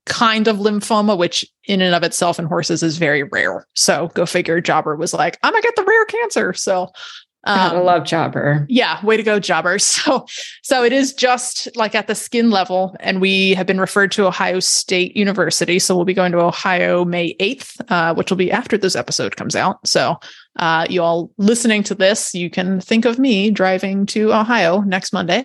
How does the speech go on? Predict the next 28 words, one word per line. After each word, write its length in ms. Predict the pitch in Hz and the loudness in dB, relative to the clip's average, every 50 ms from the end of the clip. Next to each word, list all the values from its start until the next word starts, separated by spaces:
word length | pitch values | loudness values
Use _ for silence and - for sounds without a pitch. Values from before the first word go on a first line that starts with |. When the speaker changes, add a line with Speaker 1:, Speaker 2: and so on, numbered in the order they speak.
| - _ - | -6 _ -4
Speaker 1:
And 240 | - 214 208 196 185 | -2 0 2 2 2
then, 140 | 185 185 | 2 2
yeah, 120 | 196 208 190 | 2 2 2
we'll 160 | 180 180 190 | 0 0 -2
consult 400 | - - 196 - - 208 202 - | -2 -4 -6 -2 0 0 0 0
with 120 | 196 190 | -2 -2
the 40 | 190 | 0
vets 300 | 185 202 180 175 - - - | 0 0 -2 -2 -4 -10 -12
there. 420 | 175 180 196 196 190 185 190 196 | -4 0 2 2 4 4 4 2
So 160 | 196 - 208 190 | 2 2 0 2
they're 280 | 214 233 247 269 269 | 2 2 2 2 2
pretty 380 | 269 - - - 269 262 262 262 | -2 -6 -4 -2 0 2 2 2
hopeful 360 | 214 254 233 233 - 262 254 | 2 0 -2 -2 0 -2 0
that 120 | 247 220 208 | 0 0 -2
they'll 140 | 208 202 202 | -2 -2 0
be 100 | 202 202 | 0 0
able 140 | 196 208 202 | 0 0 0
to 140 | - 214 202 | -2 -2 0
remove 260 | 190 180 180 180 214 | 2 2 2 2 2
it. 180 | 269 339 - - 226 233 - _ - | 2 0 -2 -4 -10 -12 -10 _ -4
Um, 480 | 185 180 175 170 160 165 170 170 - - _ _ | -2 -2 -2 -2 -4 -4 -6 -8 -10 -12 _ _
they're 220 | 214 208 202 196 | 0 2 2 2
gonna 200 | 202 208 202 196 | 0 0 0 0
do, 140 | 190 190 190 | 0 0 0
like, 160 | 185 190 180 | 0 0 0
a 60 | 196 | -2
full 280 | 185 - - 214 202 196 | -6 -2 0 2 2 2
body 520 | 175 196 180 175 170 175 170 170 175 165 | 2 2 0 0 0 -2 -2 -4 -6 -8